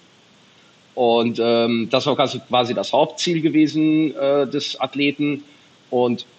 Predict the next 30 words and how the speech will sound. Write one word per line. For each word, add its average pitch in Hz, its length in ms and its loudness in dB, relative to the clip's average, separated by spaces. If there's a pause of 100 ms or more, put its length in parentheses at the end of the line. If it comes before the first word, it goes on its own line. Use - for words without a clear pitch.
(920)
ganz, 147 160 -2
ganz 165 160 0
viel, 156 100 0
viel 147 160 -4
später, 151 1040 2
äh, 123 160 -6
wurde 147 240 4
da 135 140 6
daraus, 131 640 2
äh, 131 240 2 (160)
aufgrund 135 420 2
seiner 120 300 2
Leistung 131 380 2
und 123 100 -2
durch 120 160 0
seine 107 440 2
Ergebnissen 139 920 -2
bei 120 160 2
den 127 120 0
Turnieren, 127 520 0
er 117 500 2
wurde 131 340 2
tatsächlich 127 560 -2
U 127 100 -6
zwanzig 143 680 0
und 139 200 0
U 135 100 0
siebzehn 120 460 -4
W 107 140 0
M 139 280 0